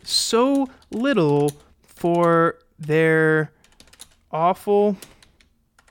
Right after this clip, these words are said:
tasting yogurt and their disgusting toppings.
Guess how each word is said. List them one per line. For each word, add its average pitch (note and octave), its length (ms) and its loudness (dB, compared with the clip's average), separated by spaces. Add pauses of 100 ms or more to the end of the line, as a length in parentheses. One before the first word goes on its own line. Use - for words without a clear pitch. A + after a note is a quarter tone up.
(640)
tasting E3+ 880 0 (400)
yogurt E3 640 -2 (1120)
and D3+ 460 -2
their D3+ 640 0 (1600)
disgusting E3+ 920 0 (720)
toppings. C3+ 640 -6